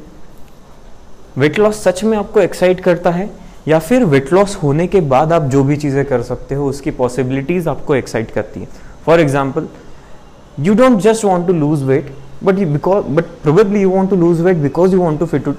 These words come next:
fit into your old clothes or favorite clothes. Probably you want to feel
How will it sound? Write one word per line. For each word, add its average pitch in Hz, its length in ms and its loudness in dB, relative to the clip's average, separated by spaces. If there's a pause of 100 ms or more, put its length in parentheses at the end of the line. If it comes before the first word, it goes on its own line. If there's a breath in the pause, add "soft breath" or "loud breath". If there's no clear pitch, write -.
fit 165 140 -2
into 151 200 -2
your 156 240 0
old 131 320 0
clothes 131 280 -2
or 190 160 0
favorite 131 400 0
clothes. 104 320 -8 (640 loud breath)
Probably 175 360 2
you 190 80 4
want 175 260 0
to 185 80 0
feel 165 360 -2